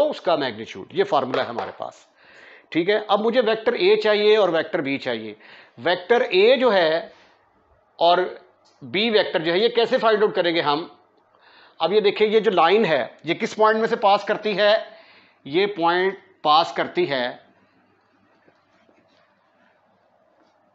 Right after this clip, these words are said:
ए पॉइंट में से, इसका नाम रख देते हैं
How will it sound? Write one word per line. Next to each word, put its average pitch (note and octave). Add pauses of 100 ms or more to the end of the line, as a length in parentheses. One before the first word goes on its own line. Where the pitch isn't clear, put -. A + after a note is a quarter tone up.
(140)
ए E3+
पॉइंट C#3+
में B2+
से, - (460)
इसका D#3
नाम D3
रख C3
देते C3+
हैं C3+